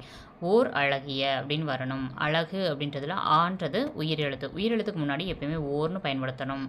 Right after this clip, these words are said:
ஓகேங்களா? இப்போ எடுத்துக்காட்டுக்கு கடுகுன்னு இருக்குன்னா, கா அப்படின்றது உயிர் மெய் எழுத்து. அப்போ ஒரு கடுகு அப்படின்னு தான் சொல்லணும். ஓர் கடுகுன்றது சொல்லக்கூடாது, தவறு. தவறான இணையை கண்டுபிடி.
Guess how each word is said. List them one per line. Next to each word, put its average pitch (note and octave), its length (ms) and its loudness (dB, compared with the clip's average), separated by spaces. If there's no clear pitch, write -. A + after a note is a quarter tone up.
ஓகேங்களா? D#3 320 -2
இப்போ G#3+ 220 4
எடுத்துக்காட்டுக்கு G#3 540 0
கடுகுன்னு E3 520 2
இருக்குன்னா, E3 340 -4
கா E3+ 280 6
அப்படின்றது D3 240 -2
உயிர் D#3 280 -2
மெய் D3+ 200 0
எழுத்து. C3+ 360 -4
அப்போ F#3 320 0
ஒரு E3+ 300 2
கடுகு C#3 540 0
அப்படின்னு C#3 280 -4
தான் F3 100 -6
சொல்லணும். C#3 280 -2
ஓர் G3+ 120 0
கடுகுன்றது C#3+ 500 -4
சொல்லக்கூடாது, C3+ 640 -4
தவறு. C3 560 -4
தவறான A#3+ 380 4
இணையை D#3+ 360 0
கண்டுபிடி. C3+ 580 -4